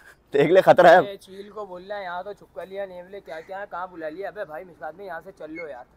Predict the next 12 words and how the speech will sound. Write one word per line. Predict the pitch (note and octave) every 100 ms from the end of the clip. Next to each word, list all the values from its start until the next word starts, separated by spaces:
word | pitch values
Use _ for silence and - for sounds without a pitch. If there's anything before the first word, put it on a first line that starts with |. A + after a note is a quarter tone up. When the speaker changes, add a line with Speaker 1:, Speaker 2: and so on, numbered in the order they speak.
| -
Speaker 1:
यार, | A#2 D#3+
करते | E3 D3
हैं | F3
ना, | F#3+
adventure | C#3+ C#3+ C#3 D#3
करते | C3 C#3+
हैं, | B2
चील | C3+ B2+
के | C3+
बच्चे | C3 C#3
उतारते | G#2 G2 G#2
हैं। | - - -